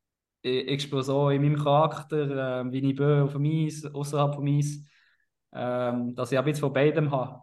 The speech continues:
Also von, von allen Wurzeln, äh, kann ich etwas, äh, etwas nehmen und ist, ähm,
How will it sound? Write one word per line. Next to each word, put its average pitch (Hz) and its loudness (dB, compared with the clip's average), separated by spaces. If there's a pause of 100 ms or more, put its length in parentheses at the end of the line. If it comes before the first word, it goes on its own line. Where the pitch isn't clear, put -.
Also 139 0
von, 135 -2
von - -12
allen 143 2
Wurzeln, 135 -6 (380)
äh, 120 -4
kann 131 -2
ich 127 -4
etwas, 131 -10
äh, 123 -6
etwas 131 -8
nehmen 139 0
und 123 -8
ist, - -8
ähm, 62 -10